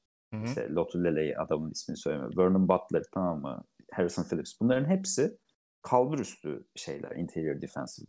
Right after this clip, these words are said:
Speaker 2: linemen'lar. Yani cep çökertebilecek
Speaker 1: Ha, ona bir şey
Speaker 2: kalitede.
Speaker 1: demiyorum. Şey, e,
Speaker 2: Ha,
Speaker 1: bu,
Speaker 2: bak,
Speaker 1: bu
Speaker 2: bir de bunun üstüne,
Speaker 1: o derin,
Speaker 2: bunun üstüne
Speaker 1: derin. Orası derin.
Speaker 2: Hı.
Speaker 1: Onu söylüyorum.
Speaker 2: Bunun
Speaker 1: Yani
Speaker 2: üstüne bak, Milano, Edison, Hughes, Epenesa, tamam, bunların hepsi şey adamlar yani.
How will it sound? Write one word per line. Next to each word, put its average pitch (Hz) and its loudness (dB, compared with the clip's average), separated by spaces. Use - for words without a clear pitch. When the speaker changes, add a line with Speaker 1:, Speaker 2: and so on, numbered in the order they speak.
Speaker 2:
linemen'lar. 58 -4
Yani 73 -6
cep 85 0
çökertebilecek 80 2
Speaker 1:
Ha, 208 10
ona 214 10
bir 233 4
şey 247 4
Speaker 2:
kalitede. 240 8
Speaker 1:
demiyorum. 269 6
Şey, 180 6
e, 165 8
Speaker 2:
Ha, 160 8
Speaker 1:
bu, 151 4
Speaker 2:
bak, 135 6
Speaker 1:
bu 185 10
Speaker 2:
bir 160 6
de 123 -2
bunun 151 0
üstüne, - -6
Speaker 1:
o 135 2
derin, 196 10
Speaker 2:
bunun 175 -2
üstüne 127 -8
Speaker 1:
derin. 190 4
Orası 143 -2
derin. 180 6
Speaker 2:
Hı. - -6
Speaker 1:
Onu 131 -2
söylüyorum. 170 2
Speaker 2:
Bunun 117 4
Speaker 1:
Yani 143 10
Speaker 2:
üstüne 120 4
bak, 82 4
Milano, 113 2
Edison, 101 -4
Hughes, 101 -4
Epenesa, 101 -4
tamam, 107 -4
bunların 117 -2
hepsi 131 -4
şey - -2
adamlar - -6
yani. - -16